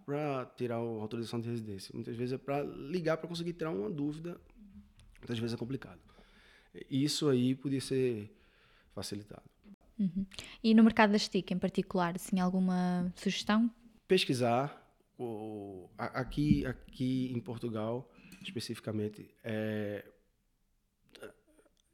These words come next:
Speaker 1: não conheço todas as áreas de, de, de tecnologia, mas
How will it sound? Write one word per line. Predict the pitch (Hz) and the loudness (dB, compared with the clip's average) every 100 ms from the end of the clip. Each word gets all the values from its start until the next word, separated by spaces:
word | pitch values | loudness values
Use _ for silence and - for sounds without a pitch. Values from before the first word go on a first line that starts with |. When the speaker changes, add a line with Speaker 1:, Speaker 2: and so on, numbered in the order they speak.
| - | -2
Speaker 1:
não | 131 | 2
conheço | 151 139 - | 6 6 6
todas | 135 127 | 0 2
as | 120 | 2
áreas | 113 110 107 | 2 0 -2
de, | 110 104 104 | -6 -8 -10
de, | 110 95 | -12 -12
de | - 104 104 - - | -12 -18 -20 -20 -20
tecnologia, | 120 107 117 113 107 110 120 - _ _ - _ _ _ | -12 -4 -2 0 0 -2 -4 -8 _ _ -20 _ _ _
mas | 110 113 113 104 | -2 0 0 -2